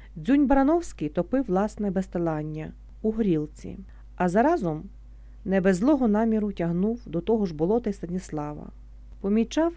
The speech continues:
як тьмяніє після кожної пиятики яскравість Божого осяяння в голубих очах Ромео, як глухішим стає голос,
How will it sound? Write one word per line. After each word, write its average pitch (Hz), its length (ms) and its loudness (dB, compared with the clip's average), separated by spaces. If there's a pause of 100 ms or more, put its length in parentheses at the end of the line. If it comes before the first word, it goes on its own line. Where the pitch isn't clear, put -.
(120)
як 196 240 -4
тьмяніє 220 720 2 (460)
після 202 260 2
кожної 226 440 4
пиятики 220 680 -2 (360)
яскравість 214 680 0
Божого 208 540 0
осяяння 202 760 0
в - 40 -10
голубих 170 440 -2
очах 185 300 -4
Ромео, 165 520 -4 (640)
як 196 180 2
глухішим 240 500 2
стає 226 300 2
голос, 175 580 -4